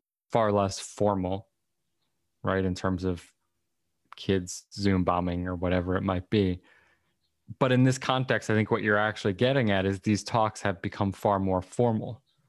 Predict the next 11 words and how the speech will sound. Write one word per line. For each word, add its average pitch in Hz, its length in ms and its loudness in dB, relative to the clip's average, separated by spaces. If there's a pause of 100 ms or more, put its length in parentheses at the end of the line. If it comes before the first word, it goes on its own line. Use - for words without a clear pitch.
(440)
right? 104 180 0
There's 107 240 2
no 120 320 4
capacity 110 720 -2
for 95 640 2 (300)
back 101 260 0
and 101 180 0
forth, 98 520 0 (220)
chill 101 380 2
conversations, 98 920 0
right? 107 220 2